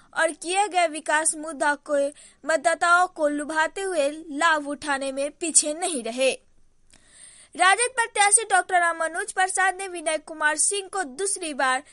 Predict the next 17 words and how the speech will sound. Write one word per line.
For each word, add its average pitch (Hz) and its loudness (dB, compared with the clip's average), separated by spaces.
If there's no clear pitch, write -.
शिकस्त - 0
दी। 285 -8
दो 381 4
हज़ार 415 2
पन्द्रह 381 0
में 403 -6
राजद 320 -2
के 320 -6
डॉक्टर 311 2
रामानुज 294 -4
प्रसाद 339 0
ने 339 -4
छत्तीस 392 2
हजार 339 2
तीन 330 -8
सौ 320 0
छियानवे 302 2